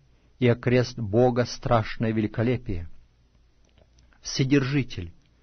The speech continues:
мы не постигаем его. Он велик силою, судом и полнотою правосудия. Он никого не угнетает.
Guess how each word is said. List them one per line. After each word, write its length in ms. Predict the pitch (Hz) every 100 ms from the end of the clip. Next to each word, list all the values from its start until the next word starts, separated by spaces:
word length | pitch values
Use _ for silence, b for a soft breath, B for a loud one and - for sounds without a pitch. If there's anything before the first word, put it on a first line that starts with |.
| _ _
мы 160 | 131 135
не 100 | 120
постигаем 680 | 120 117 - 120 135 120 101
его. 340 | 95 92 92 - _ b b b b
Он 180 | 139 135
велик 400 | 117 127 127 120
силою, 680 | - - 156 123 107 101 92 - -
судом 680 | - 135 127 135 101 95 -
и 120 | 123
полнотою 680 | - 117 113 107 127 113
правосудия. 840 | - 110 104 - 117 101 92 95 - _ _ _ -
Он 320 | 127 123 127
никого 480 | 123 123 120 113 123
не 120 | 131
угнетает. 680 | 127 123 120 117 98 98